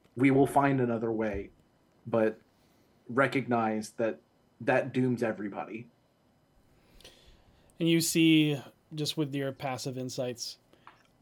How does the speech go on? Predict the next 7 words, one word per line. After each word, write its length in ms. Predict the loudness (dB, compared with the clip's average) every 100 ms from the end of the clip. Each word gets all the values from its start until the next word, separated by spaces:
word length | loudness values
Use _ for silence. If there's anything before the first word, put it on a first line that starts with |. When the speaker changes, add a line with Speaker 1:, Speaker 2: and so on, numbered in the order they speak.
| _ _ _ -2
Speaker 2:
understanding 800 | -2 0 0 0 2 0 -2 -6 -10
in 160 | -4 -2
what 120 | 0
you're 120 | -2 -4
saying, 460 | -4 -4 -4 -8 -14 _ _ _ -12
but 380 | -4 -2 -4 -10 _ _ _
not 440 | -6 -2 -2 -4